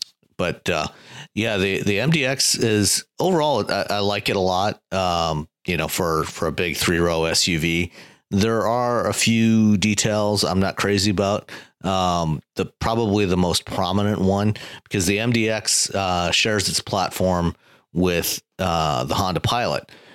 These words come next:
uh, which got a redesign, uh, about a year and a half ago. And one of the unfortunate features that it shares with the Pilot is the shift mechanism.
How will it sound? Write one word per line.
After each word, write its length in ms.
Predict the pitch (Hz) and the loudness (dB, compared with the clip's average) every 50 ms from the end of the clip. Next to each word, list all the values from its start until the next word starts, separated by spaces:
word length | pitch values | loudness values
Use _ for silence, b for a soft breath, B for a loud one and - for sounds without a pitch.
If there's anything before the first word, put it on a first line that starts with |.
| B B - | B B -4
uh, 260 | 78 85 82 80 76 | -2 0 0 2 2
which 220 | 76 82 - - - | 2 0 0 0 -2
got 160 | - 80 76 | -2 -2 0
a 40 | 80 | 2
redesign, 760 | 80 82 82 76 80 78 80 85 82 80 80 80 78 78 78 | 2 2 2 2 0 0 0 0 0 0 0 0 2 2 2
uh, 220 | 80 78 78 78 76 | 2 2 0 0 0
about 200 | 73 - 80 76 | 0 -2 -2 0
a 60 | 78 | 0
year 160 | 78 80 82 | 0 0 0
and 80 | 80 78 | 0 0
a 40 | 78 | 0
half 240 | 85 82 82 - | -2 -2 -2 -4
ago. 320 | 82 76 82 76 73 - B B B B B B B B _ _ - - | -2 -2 0 -2 -2 -4 B B B B B B B B _ _ -8 -6
And 480 | 90 90 90 87 87 87 85 82 - - | -4 -2 -2 -2 -2 -2 -2 -2 -2 -2
one 440 | - 87 90 92 95 98 101 104 104 | 0 0 2 4 4 2 2 2 0
of 160 | 107 95 90 | 0 0 2
the 420 | 90 95 90 90 87 87 85 71 - - | 2 2 0 0 -2 0 -2 -2 -2 -2
unfortunate 680 | 87 90 101 - 127 123 - - - 104 98 - - | -2 -2 0 0 0 0 0 0 -2 -2 -4 -2 -2
features 380 | - 107 - - 95 85 - | -2 0 0 0 0 2 2
that 120 | - 87 80 | 2 0 0
it 80 | 69 | 2
shares 340 | - - - 117 120 117 98 | 0 0 0 0 0 2 2
with 140 | 95 90 - | 0 0 -2
the 60 | - | -4
Pilot 540 | - - - 110 110 107 95 85 76 - - - | -6 -2 -2 -2 0 0 0 0 -2 -2 -2 0
is 420 | 87 87 82 82 80 76 - - | 0 2 2 2 2 2 0 0
the 320 | - 85 82 80 80 78 76 | 0 0 0 2 2 2 2
shift 320 | - - 160 - - - | 2 0 0 -2 -2 -2
mechanism. 580 | 92 76 - - 76 73 69 - - 101 85 | -2 -2 -2 -2 0 0 0 0 0 -2 -4